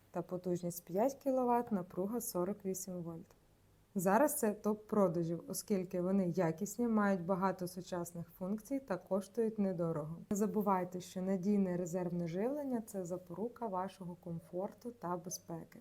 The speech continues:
Вони компактні, не займають багато місця, ви їх встановили і забули. Система буде працювати сама.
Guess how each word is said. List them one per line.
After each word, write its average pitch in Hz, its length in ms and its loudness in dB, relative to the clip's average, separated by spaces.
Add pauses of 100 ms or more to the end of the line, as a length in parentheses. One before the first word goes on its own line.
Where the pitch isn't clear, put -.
Вони 214 100 6
компактні, 202 800 0
не 196 240 4
займають 185 600 2
багато 175 440 -2
місця, 180 500 -4
ви 180 220 -2
їх 180 120 -6
встановили 180 760 -4 (100)
і 185 80 -2
забули. 175 520 -2
Система 220 560 -2
буде 185 360 -2
працювати 170 720 -6
сама. 175 420 -4